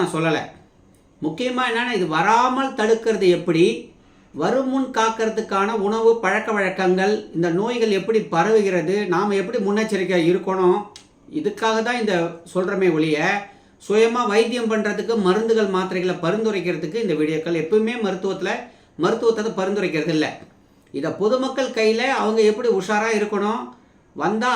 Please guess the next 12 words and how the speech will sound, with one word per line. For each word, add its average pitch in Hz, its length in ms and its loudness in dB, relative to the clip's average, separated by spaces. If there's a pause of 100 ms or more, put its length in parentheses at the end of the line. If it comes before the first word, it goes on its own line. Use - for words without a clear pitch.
(140)
ஆரம்ப 247 400 0
நிலையில 226 320 2 (100)
என்ன 214 140 -2 (120)
செஞ்சுக்கணும், 165 460 -2 (320)
அவ்வளவுதான். 143 460 -4 (460)
இப்போ 160 240 -2 (380)
தலை 220 180 4 (120)
பொடுகுக்கு 220 440 6
வரேன். 147 220 -4 (420)
நிறைய 269 580 0 (100)
பேர் 247 260 2 (340)
இந்த 180 180 -2